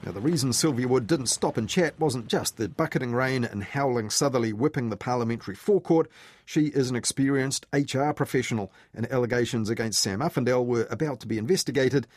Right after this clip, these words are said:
by Maria Dew Q C, the lawyer who reviewed the workplace culture of the scandal-hit broadcasting company MediaWorks just last year. Now, there was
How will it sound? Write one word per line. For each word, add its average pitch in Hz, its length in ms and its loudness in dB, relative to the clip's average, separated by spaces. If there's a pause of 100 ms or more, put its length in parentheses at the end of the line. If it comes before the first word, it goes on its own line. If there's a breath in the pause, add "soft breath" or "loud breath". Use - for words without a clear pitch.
(160 soft breath)
by 123 240 -2
Maria 131 380 2
Dew 123 320 -2
Q 117 240 0
C, 147 380 4 (260 loud breath)
the 104 80 -4
lawyer 113 320 2
who 113 100 -2
reviewed 113 400 0
the 117 80 -4
workplace 127 460 0
culture 135 380 0
of 104 180 -4
the 104 60 -4
scandal-hit 131 600 -2
broadcasting 120 640 -2
company 107 340 -6
MediaWorks 117 760 0 (120)
just 104 320 -6
last 85 300 -6
year. 151 260 4 (840 loud breath)
Now, 147 300 -2
there 143 120 -2
was 147 260 2